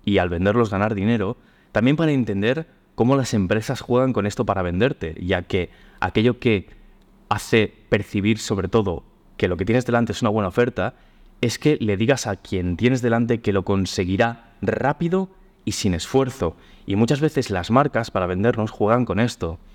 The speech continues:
Esto, que también lo analizamos a la hora de crear hábitos nosotros en Secretos de la Vida, para crear alumnos que sabemos, saben ver esto cuando están delante del mercado y para entender que la sociedad te quiere blando, consiguiendo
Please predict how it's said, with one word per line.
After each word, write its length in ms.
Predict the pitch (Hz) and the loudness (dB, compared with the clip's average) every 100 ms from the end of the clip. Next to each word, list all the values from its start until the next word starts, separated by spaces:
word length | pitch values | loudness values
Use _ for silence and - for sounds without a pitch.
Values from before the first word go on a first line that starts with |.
| - _ - - _ - | -20 _ -20 -20 _ 0
Esto, 460 | 151 - 120 143 - | 0 4 2 2 -4
que 220 | - 90 - | -4 -4 -4
también 260 | - 92 98 | -2 0 2
lo 60 | 113 | 2
analizamos 560 | 110 98 101 101 110 | 2 0 0 -2 -2
a 80 | - | -4
la 100 | 90 | -2
hora 120 | 95 | -2
de 100 | 107 | -2
crear 300 | 104 98 98 | -2 -2 0
hábitos 340 | 107 104 90 101 | 0 0 -2 -4
nosotros 380 | 87 95 104 107 | -4 -2 -2 -2
en 80 | |
Secretos 320 | 95 90 95 107 | -4 -2 0 0
de 60 | |
la 100 | 92 | 0
Vida, 240 | 92 104 107 | 0 -2 -4
para 360 | 98 92 85 _ _ | -2 -2 -2 _ _
crear 280 | - 104 117 | 0 2 2
alumnos 600 | 117 123 127 101 117 - _ - | 2 0 0 -2 -6 -12 _ -4
que 120 | 104 | -2
sabemos, 420 | - 95 117 131 - | 0 2 2 0 0
saben 360 | 127 127 104 | 0 0 2
ver 160 | 104 117 | 0 0
esto 360 | 113 - 104 | -2 -4 -6
cuando 540 | 113 - 101 104 117 139 _ _ _ _ - | -4 -2 0 2 2 0 _ _ _ _ -8
están 480 | - - 107 117 117 | -4 0 0 0 -2
delante 380 | 101 98 117 127 | 0 2 2 2
del 180 | 113 | 2
mercado 540 | 101 92 92 120 113 131 | 0 -2 0 2 0 -4
y 80 | 98 | -2
para 160 | 92 92 | -2 -2
entender 380 | 90 90 107 | -2 0 -2
que 100 | 110 | 0
la 100 | 110 | -2
sociedad 440 | 104 104 98 92 104 | -2 -2 -2 -2 -2
te 100 | 104 | -2
quiere 240 | 120 117 | 0 0
blando, 500 | 92 98 113 123 107 | 0 0 2 2 0
consiguiendo 680 | 104 87 - 92 104 117 117 | -2 -4 -2 2 4 4 2